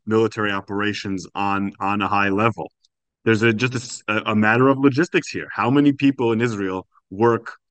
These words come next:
producing munitions? If you moved a large number of people from other, um, sectors of the economy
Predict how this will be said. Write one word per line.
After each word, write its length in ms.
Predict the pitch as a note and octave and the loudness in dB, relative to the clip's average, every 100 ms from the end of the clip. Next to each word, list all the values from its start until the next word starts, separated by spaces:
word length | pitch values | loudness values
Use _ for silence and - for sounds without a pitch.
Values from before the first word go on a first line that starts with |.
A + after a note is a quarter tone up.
| _ | _
producing 680 | - G#2+ A2 A#2+ A#2 G#2+ G2+ - - | -8 -4 -4 -4 -2 -2 -4 -10 -8
munitions? 800 | G#2 G#2 B2 B2 E2+ D2+ - - _ _ _ - | -2 0 0 0 -10 -14 -20 -20 _ _ _ -6
If 160 | B2+ | -2
you 120 | D3+ | 2
moved 540 | B2 B2 C#3+ C#3+ A#2 G#2+ _ A#2 | 2 4 6 6 4 -8 _ -8
a 100 | G#2+ | -6
large 380 | G#2+ A#2 B2+ | -2 0 0
number 320 | G#2+ A2+ A#2+ G#2+ | 0 -2 0 -2
of 100 | F#2 | -6
people 280 | A#2+ A2+ G#2+ | -10 -8 -8
from 220 | G2+ F#2+ - | -8 -10 -6
other, 500 | A#2 G#2+ G2+ F#2 F2 _ _ _ _ - | -6 -4 -4 -4 -8 _ _ _ _ -6
um, 640 | F#2+ F#2 F#2 F2+ F2 F2 _ | -4 -4 -6 -8 -12 -14 _
sectors 520 | - - B2 B2+ A2+ G2+ | -18 -6 -4 -2 -4 -4
of 100 | F2+ | -6
the 100 | F#2 | -8
economy 560 | F2 A2+ B2 A2 F2+ | -4 -4 -2 -2 -6